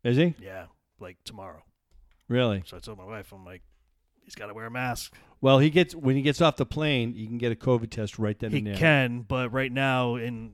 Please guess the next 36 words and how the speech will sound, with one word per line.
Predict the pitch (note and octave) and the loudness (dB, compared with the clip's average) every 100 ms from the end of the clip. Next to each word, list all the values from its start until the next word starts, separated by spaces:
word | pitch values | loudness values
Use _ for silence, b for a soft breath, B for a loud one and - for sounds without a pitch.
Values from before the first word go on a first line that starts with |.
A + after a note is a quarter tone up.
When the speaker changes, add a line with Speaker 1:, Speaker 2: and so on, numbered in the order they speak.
| G#2+ | -16
Speaker 2:
in | B2 A#2 | -14 -14
Hartford, | G#2 D3+ C3 A#2 A2 G#2+ | -4 -2 -2 -8 -8 -10
it's | G#2 - | -12 -12
taking | B2+ A2 A2 G#2+ G2+ | -12 -12 -16 -18 -12
multiple | A#2 A#2 - | -8 -8 -10
days | G#2 A2+ G#2 | -14 -12 -12
now | G2 F#2+ | -14 -16
to | |
get | F#2+ F#2+ | -16 -18
the | F#2+ | -18
results | F#2 G#2 G2 | -16 -16 -16
back | - F2+ G2 - - - _ _ _ _ _ | -18 -20 -20 -20 -20 -20 _ _ _ _ _
'cause | A2+ F#2 | -18 -16
it's | F#2+ - | -18 -16
been | G2+ | -16
so | - G2+ | -14 -14
busy. | F#2+ D#2+ E2 _ _ - _ _ _ _ _ _ _ _ _ _ _ _ _ _ - | -14 -18 -20 _ _ -20 _ _ _ _ _ _ _ _ _ _ _ _ _ _ -14
So | G#2+ F2+ - b b b b - | -12 -12 -16 b b b b -16
I'm | |
like, | G#2 | -14
"He's | A2 | -12
gotta | A2+ B2+ | -6 -2
wear | C#3 | 0
a | |
mask. | C#3+ C#3+ C#3 - | 2 0 -2 -8
It's | - | -14
supposed | C3+ B2 | -14 -12
to | |
be | C#3+ | -6
in | C#3 | -6
the | |
fifties. | - D3 - D3 C3 - - | -4 -6 -4 -6 -8 -12 -12
We'll | A2+ A2 - | -10 -10 -12
open | C#3 C3+ | -10 -8
up | B2+ D3 | -6 -6
windows. | C3+ B2+ B2+ A#2+ - | -4 -4 -4 -6 -12